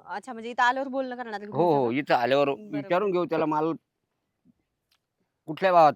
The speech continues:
Speaker 2: परवडतोय,
Speaker 1: हा, हा, हा.
Speaker 2: पैशाचं मला काही जास्त उमजत नाही.
Speaker 1: <laughs>
Speaker 2: हम्म. म्हणून मी शिकलेली बायको केली.
Speaker 1: हम्म.
Speaker 2: हा.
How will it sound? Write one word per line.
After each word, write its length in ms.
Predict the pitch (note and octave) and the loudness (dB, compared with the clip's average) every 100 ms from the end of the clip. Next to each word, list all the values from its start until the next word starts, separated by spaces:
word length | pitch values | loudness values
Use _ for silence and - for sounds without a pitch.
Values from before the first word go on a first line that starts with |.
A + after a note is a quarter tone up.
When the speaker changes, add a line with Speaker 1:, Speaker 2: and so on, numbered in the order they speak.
| - | 0
Speaker 2:
परवडतोय, 580 | C#3+ C#3+ B2+ B2+ A#2 | -2 -2 -4 -6 -6
Speaker 1:
हा, 160 | A2 F#3+ | -6 -10
हा, 180 | F#3 F3 | -14 -20
हा. 220 | F3 - _ | -20 -20 _
Speaker 2:
पैशाचं 520 | C3 D3+ D#3 D3+ C#3+ | -2 -2 -4 -4 -2
मला 200 | A2+ C3 | 0 0
काही 180 | A#2+ C#3 | 2 2
जास्त 240 | C#3+ C3+ | 2 0
उमजत 460 | D3 C3 B2+ C3 G#2 | -2 -4 -4 -6 -4
नाही. 200 | C#3 A2 _ _ - | -6 -6 _ _ -20
Speaker 1:
<laughs> 520 | F#3+ F3 - D#3 E3 | -20 -20 -20 -20 -20
Speaker 2:
हम्म. 380 | G#2+ B2+ C#3 F#2+ _ _ _ _ | -14 -10 -10 -12 _ _ _ _
म्हणून 300 | B2+ D3+ F3+ | -6 -4 -2
मी 140 | F3+ E3+ | -2 -4
शिकलेली 380 | F3 D3 D#3 D#3+ | -4 -4 -2 0
बायको 300 | D#3 C3+ C#3 | 0 0 -6
केली. 340 | D#3 C#3 A2 | -6 -6 -8
Speaker 1:
हम्म. 440 | G#3+ G3 F3+ F3+ D#3+ | -14 -20 -20 -16 -8
Speaker 2:
हा. 140 | F#3+ | -8